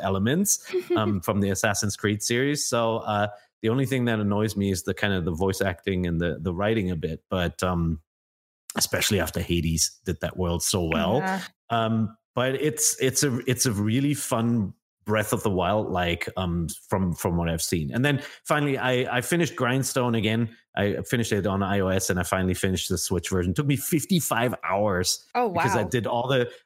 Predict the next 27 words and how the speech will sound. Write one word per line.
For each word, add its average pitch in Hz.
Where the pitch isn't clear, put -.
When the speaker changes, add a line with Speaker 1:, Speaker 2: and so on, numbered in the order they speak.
Speaker 1:
I 143
did 170
all 180
the 165
side 135
paths 120
and 113
everything, 107
but 104
it's 113
just, -
it's -
such -
an 95
amazing 90
value, 82
such -
a -
great -
puzzle 78
game. 80
And 71
I 104
talked 110
about 113
it 117
a -